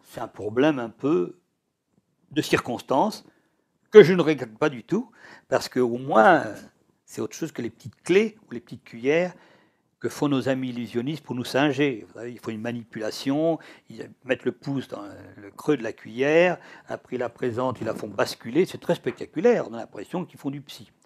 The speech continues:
D'ailleurs, c'est leur nouveau fonds de commerce, moi je leur veux pas du tout. Sauf que je peux leur proposer des barreaux intordables à main humaine,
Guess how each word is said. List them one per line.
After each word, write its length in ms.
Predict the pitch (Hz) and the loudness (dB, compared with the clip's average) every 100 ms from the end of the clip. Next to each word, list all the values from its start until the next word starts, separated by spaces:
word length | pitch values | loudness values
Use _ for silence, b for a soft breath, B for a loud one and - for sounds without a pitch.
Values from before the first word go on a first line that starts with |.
| - | -10
D'ailleurs, 200 | 120 131 | -8 -6
c'est 120 | 127 | -6
leur 180 | 117 113 | -6 -6
nouveau 260 | 123 131 | -2 0
fonds 200 | 127 117 | 0 -2
de 60 | 107 | -6
commerce, 480 | - 113 165 - - b b | -8 -2 0 -2 -8 b b
moi 80 | 123 | -8
je 60 | 117 | -6
leur 120 | 101 | -4
veux 120 | 107 | -4
pas 100 | 107 | -4
du 140 | 120 104 | -6 -8
tout. 140 | - _ b b _ | -20 _ b b _
Sauf 300 | - 139 - | -4 -4 -4
que 100 | - | -16
je 80 | |
peux 100 | - | -6
leur 120 | 113 - | -6 -6
proposer 400 | 104 - 107 113 | -12 -12 -12 -10
des 100 | 104 | -8
barreaux 260 | 107 110 | -6 -4
intordables 520 | 113 107 104 117 107 | -6 -6 -4 -4 -4
à 20 | 101 | -6
main 140 | 101 | -12
humaine, 480 | 98 117 180 214 | -12 -2 0 0